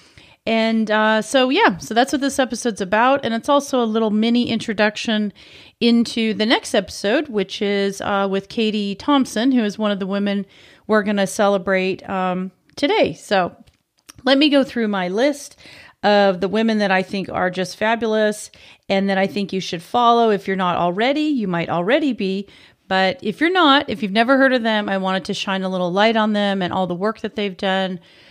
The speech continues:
for quite a few years, long before I got here. And so let's start off with Katie Thompson, who's gonna be our next episode. She runs the I G account Women of Woodworking. And for many, many years now, she has been putting in, uh,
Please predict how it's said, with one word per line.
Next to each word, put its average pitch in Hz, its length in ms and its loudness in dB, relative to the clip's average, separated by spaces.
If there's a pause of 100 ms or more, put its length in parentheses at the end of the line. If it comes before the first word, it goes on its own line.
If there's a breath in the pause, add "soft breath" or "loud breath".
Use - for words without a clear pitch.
(160 soft breath)
for 202 320 0
quite 370 280 2
a 392 60 0
few 226 160 -2
years, 190 480 -2
long 254 200 2
before 202 320 0
I 233 100 4
got 175 280 2
here. 185 300 -2 (480 loud breath)
And 208 400 2
so 240 140 2
let's 277 240 2
start 269 520 0
off 220 280 2
with 208 180 -2
Katie 196 280 -2
Thompson, 226 520 0
who's 233 220 2
gonna 202 160 -2
be 185 140 -2
our 180 100 0
next 180 260 -6
episode. 247 680 -2 (340 loud breath)
She 226 340 -2
runs 202 520 -2
the 196 260 -2
I 190 160 0
G 185 160 -2
account 196 460 -2
Women 196 260 -2
of 175 180 -4
Woodworking. 247 760 -2 (380 soft breath)
And 202 460 -2
for 202 240 0
many, 269 260 4
many 285 200 6
years 202 400 2
now, 190 160 2
she 208 240 0
has 208 120 0
been 202 160 -2
putting 202 340 0
in, 202 260 0
uh, 190 420 2